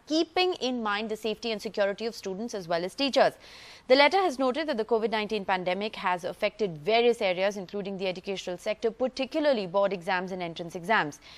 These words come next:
In view of the prevailing situation, uh, almost all state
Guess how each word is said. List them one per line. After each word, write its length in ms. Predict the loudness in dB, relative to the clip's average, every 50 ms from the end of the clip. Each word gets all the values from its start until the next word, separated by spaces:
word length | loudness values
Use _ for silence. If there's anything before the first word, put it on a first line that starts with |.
| -20 -20 -20 -18 -10 -2
In 180 | 0 0 2
view 180 | 2 4 4 4
of 120 | 2 2
the 60 | 0 -2
prevailing 440 | -2 0 2 2 2 2 2 0
situation, 640 | -2 -2 -4 -4 -4 -2 -2 -2 -2 -2 -4 -4 -4 -2 0
uh, 220 | 2 4 4 4
almost 540 | 2 2 0 0 0 0 -2 -4 -6 -8 -8 -2
all 280 | 2 4 4 4 4 2
state 340 | -2 -2 0 0 0 0